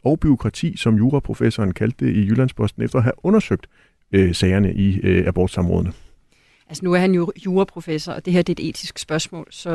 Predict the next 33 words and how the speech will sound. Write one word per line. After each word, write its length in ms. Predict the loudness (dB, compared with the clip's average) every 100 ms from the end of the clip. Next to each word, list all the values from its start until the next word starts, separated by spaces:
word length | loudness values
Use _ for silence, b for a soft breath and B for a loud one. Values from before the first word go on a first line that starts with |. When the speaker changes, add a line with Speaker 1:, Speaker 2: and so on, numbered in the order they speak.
| 0
Speaker 2:
han 160 | 0 0
kan 100 | 0
jo 60 |
have 140 | 2 0
sin 180 | -2
egen 180 | -2 -2
personlige 380 | -4 -8 -6 -4
holdning, 300 | -2 0 -2
og 80 | -2
det 60 | 0
er 20 |
jo 40 |
den, 160 | 0 2
han 180 | 0 0 b b b b
giver 100 | -2
til 120 | 0 2
udtryk 340 | 2 0 -2
her, 220 | 0 0 0 -2
øh, 60 | 0
og 60 |
han 100 | 0
lyder 180 | 2 0
som 180 | 0 0
om, 160 | 0
at, 160 | -2 -4
øh, 160 | -2 0
han 160 | 2
ligger 200 | 2 2
over 140 | 2 0
på 80 |
den 80 | -2
liberale 380 | -4 0 0 -2
fløj. 280 | -6 -8